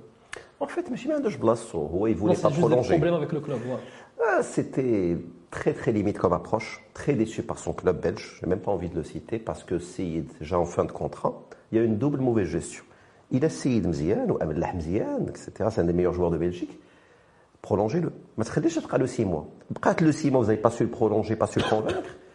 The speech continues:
Speaker 1: Mais ça, ne mettez pas au placard pour le forcer à partir. Donc, مشى, مشى un peu par la, la petite porte, alors que, ouais, demi-finaliste du mondial, مشى ب cinq cent mille euros pour six mois de contrat, les bras, مزيان.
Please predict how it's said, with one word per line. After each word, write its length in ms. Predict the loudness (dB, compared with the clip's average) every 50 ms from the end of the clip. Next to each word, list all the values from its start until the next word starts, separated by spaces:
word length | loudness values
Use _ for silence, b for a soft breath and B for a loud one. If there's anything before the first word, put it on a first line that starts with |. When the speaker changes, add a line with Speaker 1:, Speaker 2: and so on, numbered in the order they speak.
| B B B B B B B B _ -18
Speaker 1:
Mais 60 | -16 -16
ça, 120 | -14 -12 -10 -4
ne 160 | -2 0 2 2
mettez 200 | 2 0 0 2
pas 120 | 4 4
au 60 | 4
placard 600 | 4 4 2 2 2 2 2 2 2 2 0 -4
pour 140 | 0 0 2
le 80 | 2 2
forcer 360 | 2 0 -2 -2 -2 0 0
à 60 | 0
partir. 400 | 0 -2 -6 -6 -2 -2 -2 -2 -2 -8 -14 B B B B B B B _
Donc, 160 | -2 0 0 0
مشى, 220 | -2 0 0 0 0 0 -2 B B B B B B B B -2
مشى 260 | -2 -2 0 2 2
un 100 | 2 4
peu 160 | 4 2 2
par 140 | 2 4 4
la, 100 | 2 2 2 4 4 6 6
la 80 | 4 4
petite 380 | 2 -2 -4 -2 0 0 0
porte, 380 | 0 0 -2 -4 -4 -6 -8 -4
alors 240 | -2 0 0 0 -2
que, 80 | -2 -2
ouais, 140 | -2 0 0
demi-finaliste 500 | 2 0 0 0 0 0 0 0 -2 -2
du 60 | -2
mondial, 360 | -2 -2 0 0 0 0 0
مشى 160 | 0 -2 -4 -6
ب 60 | -2
cinq 140 | -2 -2 -2
cent 180 | -2 -2 -2
mille 180 | -2 -2 -2 -2
euros 220 | -2 -2 -2 -4 -4 -6
pour 120 | -8 -8
six 140 | -6 -6 -2
mois 140 | 0 0 0
de 60 | -2
contrat, 320 | -2 -4 -6 -2 -2 -2
les 80 | -2 -2
bras, 180 | -4 -4 -6 -2 0
مزيان. 320 | 0 0 2 0 0 -2